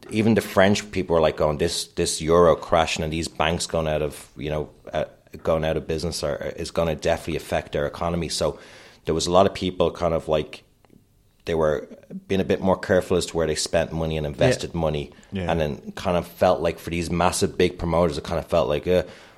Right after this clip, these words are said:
Speaker 1: wrestling's like, it's, I think at the time it was kind of, wrestling was a brand that they wanted to push and they were willing to throw money into it and all that, but then it became like, "Don't know if we can proceed with this wrestling." So, um,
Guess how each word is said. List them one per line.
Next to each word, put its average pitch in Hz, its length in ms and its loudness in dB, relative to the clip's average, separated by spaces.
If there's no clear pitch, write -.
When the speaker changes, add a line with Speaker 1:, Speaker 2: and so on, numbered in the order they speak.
Speaker 1:
wrestling's 87 560 2
like, 78 220 0
it's, - 400 -8
I 107 100 6
think 160 260 8
at 143 100 12
the 120 60 4
time 120 320 8
it 95 40 2
was 98 140 4
kind 107 180 4
of, 80 200 0
wrestling 104 360 6
was 90 140 4
a 90 40 4
brand 87 340 4
that - 100 -4
they 90 100 4
wanted 85 280 2
to - 60 -6
push - 460 -4
and 85 60 -6
they 78 40 -4
were 78 100 0
willing 87 220 0
to 90 60 -10
throw 85 300 0
money 78 300 -2
into 76 260 -6
it 73 40 -6
and 76 100 -4
all 73 140 0
that, 73 220 -2
but - 120 -10
then 85 120 0
it 85 60 -4
became 80 340 -4
like, 73 220 -6
"Don't 87 240 -4
know 82 220 2
if 73 40 -4
we 76 100 -4
can 76 140 -12
proceed - 360 -2
with 73 140 -8
this - 220 -8
wrestling." 73 380 -4
So, 73 240 -2
um, 80 420 2